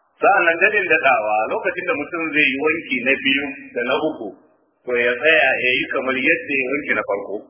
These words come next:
Don kar ka ɗauka cewa na biyu bai da muhimmanci, ba sai ka game ko ina ba. A'a.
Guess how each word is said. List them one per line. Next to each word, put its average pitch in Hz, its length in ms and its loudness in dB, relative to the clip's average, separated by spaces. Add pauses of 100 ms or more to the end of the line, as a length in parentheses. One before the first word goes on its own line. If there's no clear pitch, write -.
(1000)
Don 143 100 -2
kar 175 160 4
ka 160 100 4
ɗauka 151 340 2
cewa 139 320 2
na 139 200 4
biyu 151 180 -10
bai 151 160 0
da - 80 -2
muhimmanci, 147 680 -4
ba 127 160 0
sai 139 180 0
ka 147 140 4
game 151 220 2
ko 131 160 -4
ina 117 260 -2
ba. 104 180 0
A'a. 101 300 4